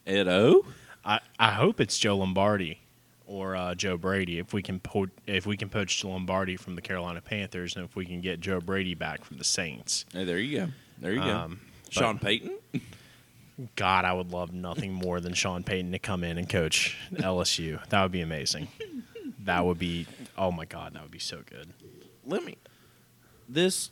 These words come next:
Speaker 1: this was utterly, this was an amazing week of college football. Um, I, honestly,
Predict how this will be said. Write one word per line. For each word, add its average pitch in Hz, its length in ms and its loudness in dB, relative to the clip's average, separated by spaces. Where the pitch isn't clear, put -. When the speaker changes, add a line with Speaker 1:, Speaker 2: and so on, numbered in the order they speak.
Speaker 1:
this 180 280 4
was 147 160 -4
utterly, 120 520 4
this 151 200 6
was 156 100 -2
an 147 60 2
amazing 117 280 2
week 101 140 2
of 107 120 -2
college 87 280 6
football. - 380 -2
Um, 104 420 2
I, 131 600 4
honestly, 131 580 2